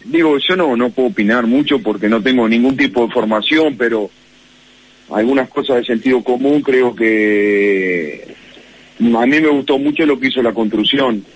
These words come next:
que arrancó en silencio, las testificaciones fueron,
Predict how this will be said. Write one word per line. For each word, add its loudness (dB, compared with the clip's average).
que 0
arrancó 0
en -2
silencio, 0
las -2
testificaciones -2
fueron, -2